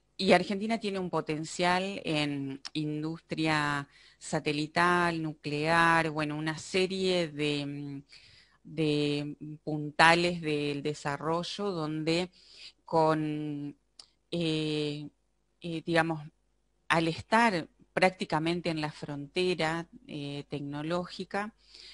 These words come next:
eh, la recomposición de recursos en esos sectores muestra enseguida una, eh, los, los beneficios, digamos, los réditos de, de la inversión. Y yo creo que serían sectores estratégicos de suma importancia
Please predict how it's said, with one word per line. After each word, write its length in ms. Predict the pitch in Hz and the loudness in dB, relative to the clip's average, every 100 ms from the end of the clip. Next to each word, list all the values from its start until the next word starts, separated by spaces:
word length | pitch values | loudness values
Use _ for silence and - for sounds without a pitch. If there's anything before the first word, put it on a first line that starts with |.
| - | -12
eh, 600 | - 165 160 151 151 156 | -4 0 0 0 0 -2
la 140 | 156 156 | 0 0
recomposición 840 | 156 - 147 156 - 165 208 202 | 0 -4 -6 -8 -10 -10 -6 -4
de 140 | 190 175 | -2 -2
recursos 580 | 160 165 165 - 156 | -4 -6 -8 -8 -8
en 120 | 156 156 | -8 -6
esos 260 | 156 160 | -8 -10
sectores 600 | - 139 - 170 175 190 | -12 -10 -4 -4 -2 -4
muestra 340 | 170 160 - 151 | -4 -6 -4 -6
enseguida 840 | 143 - 151 147 156 180 160 139 | -6 -12 -10 -8 -4 -2 -2 -2
una, 840 | 139 143 147 143 139 139 135 135 143 _ _ _ - | -4 -8 -8 -6 -4 -4 -6 -8 -14 _ _ _ -10
eh, 460 | 147 139 139 135 139 147 147 156 - _ - | -6 -6 -6 -8 -12 -16 -20 -20 -20 _ -18
los, 500 | 143 143 151 147 139 | -16 -14 -10 -10 -10
los 180 | - 147 | -10 -6
beneficios, 540 | 147 147 - 151 151 139 | -6 -6 -8 -10 -8 -8
digamos, 240 | 143 139 | -8 -8
los 160 | 143 147 | -8 -4
réditos 500 | 147 147 - 139 143 | -4 -4 -8 -12 -10
de, 400 | 143 139 139 143 | -8 -8 -10 -10
de 100 | 151 | -8
la 80 | 143 | -8
inversión. 640 | 143 143 - 147 135 139 - - - | -8 -8 -8 -6 -6 -8 -18 -20 -12
Y 120 | - 165 | -8 -4
yo 180 | 180 | -4
creo 240 | 190 185 180 | 0 0 0
que 80 | 175 | -4
serían 500 | 170 160 170 170 170 | -6 -2 0 0 -2
sectores 480 | - - 165 160 | -10 -6 -6 -6
estratégicos 580 | 156 151 143 156 156 147 | -8 -8 -8 -8 -8 -8
de 120 | 143 | -8
suma 260 | - 165 170 | -10 -6 -6
importancia 960 | 170 160 156 - 175 175 175 - 185 | -4 -6 -6 -2 0 0 -6 -6 -6